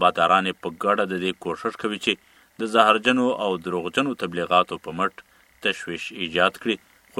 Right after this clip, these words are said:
لله الحمد چې ولس نور د دوی په دې فاسد ذهنیت پوه او له دروغو سره یې بلد دی، هیڅکله به هم د دوی په دا ډول خبرو ونه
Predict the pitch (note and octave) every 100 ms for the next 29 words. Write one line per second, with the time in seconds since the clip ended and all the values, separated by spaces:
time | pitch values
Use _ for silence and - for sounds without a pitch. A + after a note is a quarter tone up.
0 | G#2 F#2 F2 E2+ D#2 - G2 F#2+ - _
1 | _ - G#2+ A2 C3+ B2+ A2 A2 G2+ F2+
2 | F2 G2 - F2 F2 - E2 D#2+ - G#2
3 | F#2+ E2 E2+ E2 E2+ - - A2+ A2+ _
4 | _ - F#2 E2 E2 D#2 F2+ G#2 F2+ F2
5 | F2 D#2+ D#2 E2 F#2+ G#2+ G#2+ G#2 - _
6 | _ _ D#3+ D3 - G2+ F2+ E2+ E2 F#2
7 | F#2 F#2 _ _ _ - F2+ F#2+ A#2 -
8 | F#2 F2 D#2+ D#2 D#2+ D#2 E2+ E2+ F2 G2+
9 | A#2 _ A2 G#2+ G#2